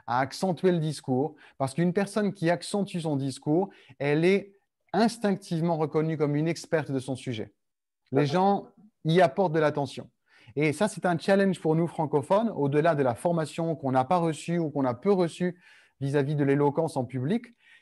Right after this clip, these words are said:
Speaker 1: c'est le fait de, de donner du relief à notre langage. La
Speaker 2: Mhm.
Speaker 1: langue française, elle n'a pas beaucoup d'accent tonique.
Speaker 2: Mhm.
Speaker 1: On a une langue qui est assez mélodieuse. Alors, les gens qui sont à l'étranger, qui écoutent le français, ils trouvent ça charmant parce que c'est
Speaker 2: Mhm.
Speaker 1: une langue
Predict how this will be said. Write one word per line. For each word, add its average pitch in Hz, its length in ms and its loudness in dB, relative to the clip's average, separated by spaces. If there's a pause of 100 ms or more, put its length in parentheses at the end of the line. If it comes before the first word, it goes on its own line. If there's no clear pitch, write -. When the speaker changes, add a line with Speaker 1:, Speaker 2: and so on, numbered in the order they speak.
Speaker 1:
c'est 196 580 -2 (440)
le 151 200 0
fait 220 480 -4
de, 143 360 2
de 139 120 0
donner 180 260 2
du 175 140 0
relief 180 480 0
à 160 60 -2
notre 139 180 -4
langage. 123 480 -2 (300)
La 135 160 6
Speaker 2:
Mhm. 147 40 4
Speaker 1:
langue 190 220 2
française, 180 500 -4
elle 165 60 2
n'a 147 80 2
pas 196 160 2
beaucoup 175 240 0
d'accent 156 340 -2
tonique. 139 340 -4 (880)
Speaker 2:
Mhm. 113 120 -2
Speaker 1:
On 139 100 2
a 147 120 0
une 139 160 2
langue 160 180 -2
qui 135 260 -4
est 135 40 4
assez 156 520 0
mélodieuse. 139 600 4
Alors, 135 160 4
les 135 100 2
gens 151 160 -2
qui 135 200 -10
sont 143 520 -2
à 135 80 0
l'étranger, 143 560 -2
qui 139 160 -2
écoutent 127 260 -4
le 135 80 -2
français, 131 380 -6
ils 131 40 -4
trouvent 117 220 -12
ça 131 280 -4 (240)
charmant 156 920 -2
parce 127 160 -10
que - 80 -8
c'est 113 180 -4
Speaker 2:
Mhm. 123 60 0
Speaker 1:
une 127 60 0
langue 117 200 -2